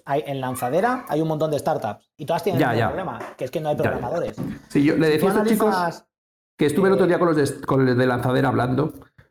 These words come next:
Speaker 2: porque me llamaron a través de los de, mm, de Purina. Conozco gente que trabaja en Purina, el departamento de desarrollo, y están ahí metidos en Lanzadera.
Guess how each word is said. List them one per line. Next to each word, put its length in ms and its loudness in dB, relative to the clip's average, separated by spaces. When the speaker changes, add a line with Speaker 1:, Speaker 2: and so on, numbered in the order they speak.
Speaker 2:
porque 180 0
me 100 4
llamaron 320 2
a 80 -2
través 280 2
de 80 4
los 200 2
de, 300 2
mm, 440 -2
de 160 2
Purina. 600 2
Conozco 380 0
gente 260 0
que 80 2
trabaja 240 0
en 80 2
Purina, 460 4
el 220 2
departamento 480 0
de 20 2
desarrollo, 500 2
y 140 2
están 220 0
ahí 160 2
metidos 260 2
en 80 2
Lanzadera. 640 0